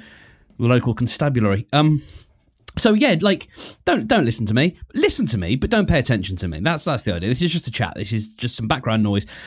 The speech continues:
like putting the T V on for your dog. That's kind of what this is. Um, if you're feeling a bit, then, um, I don't know what the emoji is for that. I was thinking about this. Um, we need a new, uh, emoji for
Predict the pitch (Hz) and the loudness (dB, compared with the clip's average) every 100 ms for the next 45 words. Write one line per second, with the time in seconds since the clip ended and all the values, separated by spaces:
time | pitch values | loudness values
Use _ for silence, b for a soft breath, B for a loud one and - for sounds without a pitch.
0 | B - 139 - - 113 117 107 117 92 | B 0 2 2 2 2 2 2 0 0
1 | 92 85 85 69 - _ 101 - - 110 | -2 -4 -6 -6 -10 _ -4 -4 -4 -2
2 | 95 92 107 - - 151 135 B B B | -2 -4 -6 -6 0 2 2 B B B
3 | _ 110 104 - 117 - 117 113 110 131 | _ 2 2 0 -4 0 2 2 2 2
4 | 123 113 113 107 110 - _ _ _ _ | 4 4 2 2 0 -2 _ _ _ _
5 | _ _ - 214 240 226 226 _ B B | _ _ -4 0 2 0 -4 _ B B
6 | B - 107 117 113 113 110 110 110 107 | B -2 2 4 4 2 2 2 2 4
7 | 104 104 - _ - 127 233 202 156 139 | 4 2 -2 _ -2 2 4 6 6 8
8 | 139 131 131 123 95 85 - - 151 160 | 6 6 4 4 -2 -4 -6 2 4 4
9 | 254 240 127 82 76 - - - - 117 | 4 6 4 2 -6 -8 -14 -8 -2 2
10 | 117 123 - 139 139 139 170 185 180 - | 2 0 2 4 6 6 4 4 0 -2
11 | 135 131 127 123 123 120 120 120 - _ | 0 4 4 4 4 4 4 4 0 _
12 | 113 110 107 110 113 117 120 113 107 92 | 0 0 0 2 4 6 6 4 2 -2
13 | 98 - 104 101 101 | -4 -2 2 4 4